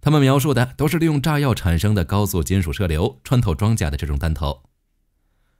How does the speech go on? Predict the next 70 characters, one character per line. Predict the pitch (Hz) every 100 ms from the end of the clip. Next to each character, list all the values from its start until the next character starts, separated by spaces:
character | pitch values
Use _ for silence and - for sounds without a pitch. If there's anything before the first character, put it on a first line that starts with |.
| _
这 | -
种 | 214 190
弹 | 208 139
头 | 139
最 | 185 214 165
大 | 135
的 | 113
特 | -
点 | 85 82 90 -
就 | 98
是 | 85
它 | 85
的 | 80
穿 | - 123 151
甲 | 95
性 | 71 80
能， | 73 80 _ _ _ _ _ -
与 | 165
它 | 175 214
命 | 208
中 | 185
目 | 180 160
标 | 170
时 | 165
的 | 147
速 | 160 185
度 | 101 -
几 | -
乎 | 73 80
无 | 76
关。 | 123 147 - _ _ _ -
它 |
的 | 208
穿 | - 190 202
甲 | 95
能 | 78 85
力 | 104 -
几 | - 107
乎 | 101 117
只 | - 82
和 | 78 101
金 | - 120 135
属 | 101
衬 | 73 101
套 | 98
的 | -
材 | - 80
质 | 85 170 - -
以 | 131
及 | 143 165
聚 | 147
能 | 104 113
装 | 143
药 | 151
的 | 90
形 | 78 78 104
状 | 175
和 | - -
大 | 196
小 | 143 76
有 | 73
关。 | 67 82 - _ _ _ _ _ _ _ _ _ -
在 | 220
破 | - 214
甲 | 160
弹 | 180 160
出 | 160
现 | 156 143
以 | 101
前， | - 95 131